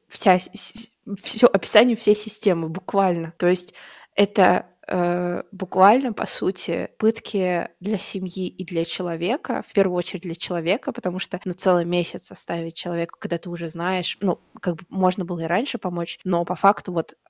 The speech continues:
человек целый месяц испытывал адские боли, н-, ничего не было сделано для того, чтобы человеку было легче. Для семьи это постоянный взгляд на то, что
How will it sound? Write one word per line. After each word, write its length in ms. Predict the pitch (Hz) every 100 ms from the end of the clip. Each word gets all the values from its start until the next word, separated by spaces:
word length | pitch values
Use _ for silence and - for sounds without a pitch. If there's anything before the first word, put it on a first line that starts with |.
| _
человек 420 | - 170 165 175 -
целый 320 | 190 190 170
месяц 540 | 170 175 185 180 -
испытывал 580 | - - 190 185 170 160 -
адские 480 | 190 - - -
боли, 480 | 165 170 208 294 226 - -
н-, 180 | 202 190
ничего 560 | 202 196 202 - 185 180
не 160 | 170
было 180 | 165 160
сделано 500 | 156 180 170 170 165
для 120 | 165
того, 220 | 160 170 170
чтобы 220 | - 160
человеку 560 | - 170 170 165 -
было 280 | - 175 156
легче. 560 | 151 202 392 - 214 226
Для 300 | 190 190 190
семьи 640 | - - 190 202 196 170 -
это 340 | 180 180 160 -
постоянный 720 | 190 - 190 190 190 185 170
взгляд 460 | 165 - 185 185 180
на 100 | 170
то, 200 | 170 165
что 520 | - - 180 160 156